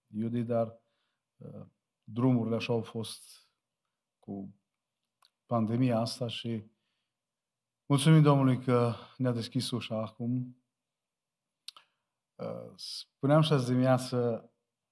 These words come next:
în vara asta, în, chiar în mijlocul pandemiei, prin luna august, iulie-august, m-au sunat niște frați de la Alba Iulia, o biserică de frați romi, de frați țigani,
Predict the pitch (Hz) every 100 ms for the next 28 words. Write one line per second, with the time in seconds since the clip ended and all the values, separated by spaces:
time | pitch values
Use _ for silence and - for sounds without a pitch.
0 | _ - 123 113 147 170 143 131 - -
1 | 147 151 - - 165 165 139 151 - 127
2 | 110 123 117 110 113 143 131 104 113 131
3 | 131 120 131 131 131 - _ _ 123 127
4 | 113 117 131 131 _ _ _ _ _ _
5 | _ _ _ _ _ _ _ _ _ _
6 | _ 135 131 147 160 180 180 - - 143
7 | 123 135 - 143 139 127 127 135 131 123
8 | 113 113 110 113 139 _ _ _ _ _
9 | _ _ _ _ _ _ _ _ _ _
10 | _ - 120 151 147 131 123 131 131 -
11 | 117 120 120 113 - 120 - 113 110 110